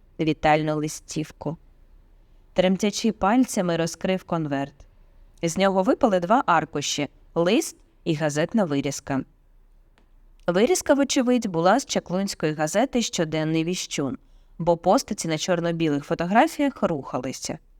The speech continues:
Гаррі розправив вирізку і прочитав. Співробітник Міністерства магії зірвав джекпот. Артур Візлі,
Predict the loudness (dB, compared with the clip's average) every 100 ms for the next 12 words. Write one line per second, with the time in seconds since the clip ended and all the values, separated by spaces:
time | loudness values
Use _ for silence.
0 | _ _ _ -20 _ _ _ 2 4 4
1 | 2 0 0 2 0 -2 0 0 -2 -4
2 | -4 -4 -4 -4 -4 -4 -6 -12 -14 _
3 | _ _ _ _ _ _ _ _ _ _
4 | _ -20 -20 -10 0 2 4 2 0 0
5 | 0 2 2 0 0 -2 -2 0 0 2
6 | 0 0 2 2 2 2 4 2 0 -2
7 | -2 -4 0 0 -2 _ -20 -20 _ -20
8 | _ 2 4 4 2 2 4 4 2 -2
9 | -6 -8